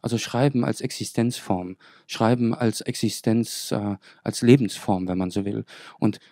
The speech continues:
am Ende, äh, Boris hat mich vorgestellt und hat gesagt, ich bin zwischen Kunst und Philosophie. Das stimmt, aber als Philosoph,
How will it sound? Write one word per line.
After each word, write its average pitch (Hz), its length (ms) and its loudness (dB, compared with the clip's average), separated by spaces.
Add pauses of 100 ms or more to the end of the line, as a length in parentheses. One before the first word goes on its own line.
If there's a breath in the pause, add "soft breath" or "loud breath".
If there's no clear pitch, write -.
(200 soft breath)
am 113 140 0
Ende, 120 400 6
äh, 107 40 2
Boris 123 320 6
hat 120 120 2
mich 110 120 2
vorgestellt 131 440 4
und 107 60 2
hat 107 60 0
gesagt, 107 280 2
ich - 100 -10
bin 113 140 2
zwischen 113 300 -2
Kunst 123 240 2
und 107 60 0
Philosophie. 110 580 2 (200 loud breath)
Das 120 120 0
stimmt, - 300 4
aber 110 240 2
als 110 140 -2
Philosoph, 104 540 0